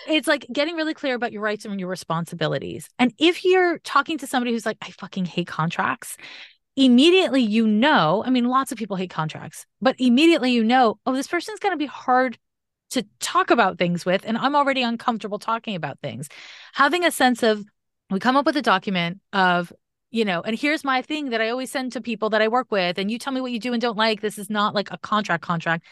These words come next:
but it's a contract," you know? Having a document where you're just, like, outlining the,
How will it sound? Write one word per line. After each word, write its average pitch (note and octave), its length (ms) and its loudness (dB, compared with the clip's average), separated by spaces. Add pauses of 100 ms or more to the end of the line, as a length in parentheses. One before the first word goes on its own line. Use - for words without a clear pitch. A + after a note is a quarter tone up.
(120)
but F#4 80 0
it's G4 100 -2
a F#4+ 40 2
contract," A#3+ 600 2 (100)
you A#3+ 140 2
know? A3+ 160 2 (560)
Having C#4+ 260 -2
a D4 60 -4
document B3 400 0
where A3 180 2
you're G#3+ 160 -4
just, A3 300 -6
like, G3+ 360 -2 (400)
outlining B3+ 600 2
the, G#3+ 360 0